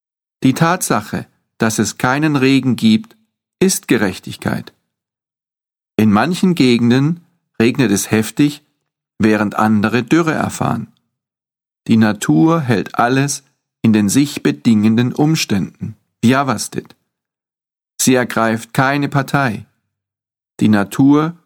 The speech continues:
spricht unvoreingenommen Recht. All diese Dinge basieren auf den Prinzipien der Natur. Das ist die einzige Regel,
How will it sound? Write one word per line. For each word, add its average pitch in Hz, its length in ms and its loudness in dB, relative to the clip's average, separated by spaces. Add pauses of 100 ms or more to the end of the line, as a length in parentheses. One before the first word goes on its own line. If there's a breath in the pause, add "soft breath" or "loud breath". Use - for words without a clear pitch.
(120)
spricht - 500 -6
unvoreingenommen 120 1080 0
Recht. - 440 -6 (1400)
All 107 240 0
diese 165 320 2
Dinge 156 300 2
basieren 127 800 0 (380)
auf 107 120 -2
den 117 180 2
Prinzipien 127 720 0
der 104 100 0
Natur. 85 520 -6 (1200)
Das 127 240 -2
ist 165 240 0
die - 100 0
einzige 139 560 0
Regel, 127 460 0